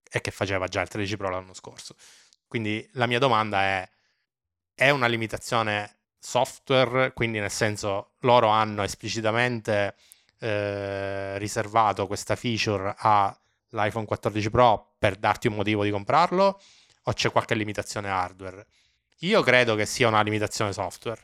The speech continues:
nel senso che, come spesso fa Apple, introduce delle cose, de-, delle feature software solo sul nuovo prodotto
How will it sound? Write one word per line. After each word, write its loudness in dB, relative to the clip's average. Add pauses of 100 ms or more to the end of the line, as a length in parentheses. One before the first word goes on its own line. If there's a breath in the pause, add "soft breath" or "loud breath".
nel -6
senso -4
che, 0 (160)
come 0
spesso 0
fa 4
Apple, 2 (440 loud breath)
introduce -2
delle -2
cose, 0 (120)
de-, -2
delle 0
feature -4
software 0
solo 2
sul -8
nuovo -4
prodotto 0